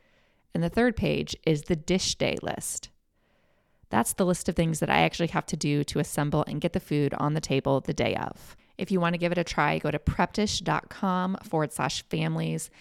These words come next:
and you'll get two weeks free. That's prep dish dot com forward slash families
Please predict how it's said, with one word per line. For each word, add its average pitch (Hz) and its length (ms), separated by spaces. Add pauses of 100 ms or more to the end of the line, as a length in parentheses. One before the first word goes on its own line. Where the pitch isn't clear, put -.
(220)
and 151 160
you'll 147 100
get - 220
two - 220
weeks - 320
free. 98 440
That's 160 240
prep - 340
dish - 300
dot - 280
com 165 460 (100)
forward 156 320
slash 175 360
families 143 600